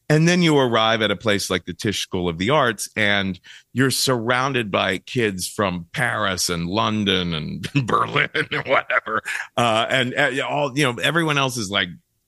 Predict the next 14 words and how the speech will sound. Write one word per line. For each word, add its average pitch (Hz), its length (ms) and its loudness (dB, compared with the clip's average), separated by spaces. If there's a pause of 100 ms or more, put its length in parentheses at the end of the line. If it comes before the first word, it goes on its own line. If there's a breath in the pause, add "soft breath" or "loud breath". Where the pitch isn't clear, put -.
(280)
crazy 120 720 0
rich. 98 760 -2 (460 loud breath)
And, 107 920 2 (680)
th-, 113 240 -2
and 156 200 2
there 147 100 6
was 139 180 2
an 139 140 2
incredibly 143 1400 0 (640)
male 123 960 0
chauvinist, 117 800 0
you 170 80 2
know, 170 160 4
like, 131 300 0